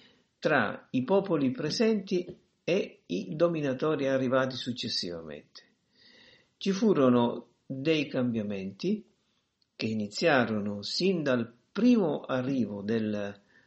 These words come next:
dell'impero ottomano nei Balcani e che porteranno alla creazione di, eh, culture,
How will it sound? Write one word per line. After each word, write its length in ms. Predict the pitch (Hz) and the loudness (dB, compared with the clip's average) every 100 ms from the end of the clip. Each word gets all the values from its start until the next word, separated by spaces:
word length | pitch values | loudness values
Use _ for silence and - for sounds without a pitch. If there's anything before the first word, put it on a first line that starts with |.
| _ _ _ _ | _ _ _ _
dell'impero 720 | - 127 110 110 113 143 123 120 | -8 -2 0 -2 0 0 2 2
ottomano 680 | 120 123 113 117 107 101 | 0 -2 -2 -2 -2 -4
nei 200 | 104 120 101 | 0 0 0
Balcani 760 | 113 127 - 110 107 139 190 _ _ _ _ _ _ | -4 -4 -4 -4 -4 -4 -8 _ _ _ _ _ _
e 140 | 202 160 | -12 0
che 220 | 196 196 | 0 0
porteranno 1120 | - 254 262 - 214 190 143 120 113 117 127 | 0 2 2 0 0 4 4 4 2 2 2
alla 220 | 147 156 | 0 -2
creazione 840 | 165 170 175 170 - 139 117 117 131 | -2 0 -2 -2 0 2 2 0 -2
di, 320 | 160 160 - | -2 -2 -2
eh, 420 | 151 151 147 - _ _ _ _ | -2 -2 -2 -6 _ _ _ _
culture, 880 | - 202 202 277 240 135 110 110 - | -6 -4 -4 0 2 4 4 2 -4